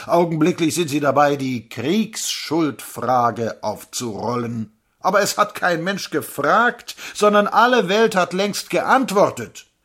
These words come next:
Sie wälzen dicke Weißbücher. Es gibt wohl sogar eine Zeitschrift zu diesem Behuf.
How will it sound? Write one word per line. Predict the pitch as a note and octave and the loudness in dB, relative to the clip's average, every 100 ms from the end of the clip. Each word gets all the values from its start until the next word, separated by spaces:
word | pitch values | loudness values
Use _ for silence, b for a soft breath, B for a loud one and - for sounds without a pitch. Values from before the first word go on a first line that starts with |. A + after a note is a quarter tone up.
| B B | B B
Sie | - D#3+ C#3 A#2+ | -6 -2 0 2
wälzen | E3 E3 - - D#3 A#2+ - | 2 0 -4 -6 -6 -8 -8
dicke | C#3 - E3+ C3 D3+ | -8 -2 -2 0 2
Weißbücher. | F#3 G3 - - - G3+ - D#3 D3+ b b b - | 2 0 -4 -8 -6 -6 -4 -6 -6 b b b -8
Es | F#3+ | -2
gibt | A#3+ - | -2 2
wohl | G3+ | 2
sogar | F3 E3 E3+ | 4 4 6
eine | E3 D3+ - | 4 0 -4
Zeitschrift | - F#3+ F#3 E3 D3 | 0 0 0 -4 -4
zu | D#3 | -4
diesem | B2 G#2+ F#2+ | -6 -6 -8
Behuf. | F#2 E2 C2+ - _ | -10 -12 -16 -20 _